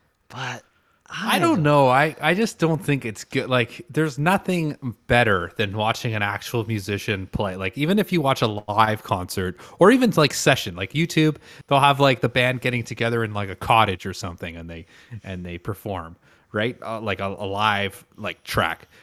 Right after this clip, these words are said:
Speaker 2: But, like, like, there's just nothing better than watching an actual musician play with their actual instrument. Like, I just feel like n-, you're gonna have some sort of cartoon,
Speaker 1: Yeah,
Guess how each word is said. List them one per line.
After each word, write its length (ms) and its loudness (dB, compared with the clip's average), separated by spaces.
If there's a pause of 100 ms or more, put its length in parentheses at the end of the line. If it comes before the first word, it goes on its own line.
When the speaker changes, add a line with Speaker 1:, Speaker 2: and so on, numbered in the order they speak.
(160)
Speaker 2:
But, 140 6
like, 160 4
like, 400 0
there's 180 4
just 180 0
nothing 600 6
better 400 4
than 180 0
watching 380 2
an 80 0
actual 420 2
musician 640 -2
play 320 2
with 200 0
their 180 2
actual 480 0
instrument. 600 -4 (460)
Like, 140 2
I 80 4
just 240 2
feel 220 0
like 260 -2
n-, 120 -8
you're 140 -4
gonna 160 -2
have 180 0
some 160 -6
sort 260 -2
of 180 -2
cartoon, 680 4
Speaker 1:
Yeah, 40 -4